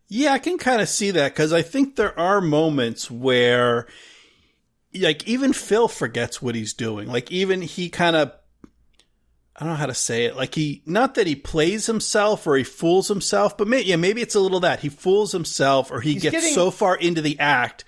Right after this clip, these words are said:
Speaker 1: he forgets he's acting. That
Speaker 2: Yeah.
Speaker 1: there are some, there are some real moments that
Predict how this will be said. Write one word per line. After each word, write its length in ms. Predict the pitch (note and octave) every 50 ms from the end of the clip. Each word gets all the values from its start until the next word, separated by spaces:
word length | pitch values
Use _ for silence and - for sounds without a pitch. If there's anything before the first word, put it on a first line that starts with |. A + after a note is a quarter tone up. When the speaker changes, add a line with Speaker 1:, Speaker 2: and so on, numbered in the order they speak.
| _ _ _ _
Speaker 1:
he 140 | - E3+ D3+
forgets 440 | - - D3+ C#3+ - E3 D3 - -
he's 180 | D#3 C#3 B2
acting. 580 | B2+ A#2+ A#2+ B2 - - - F2+ D2+ - - - - _ - _ _ _ _
That 120 | - C3+ C4+
Speaker 2:
Yeah. 80 | B3 G#3 E3
Speaker 1:
there 80 | D#3
are 180 | E3 F3 F#3 G3
some, 380 | - - - F#3 E3+ E3 D#3+ - - - - - - - - -
there 120 | - A3
are 180 | F#3 A3 C4 -
some 280 | - - A#3 F3 E3 E3+
real 180 | F3+ F#3 E3+
moments 720 | D3+ C3+ B2+ B2+ B2 A#2 A2 A2 A#2+ - - - - - - _ _ _ _ _ _ _ _ _
that 640 | C3+ B2 C#3 C3+ C3 C3 B2+ B2 A#2+ A#2 A2+ G#2+ -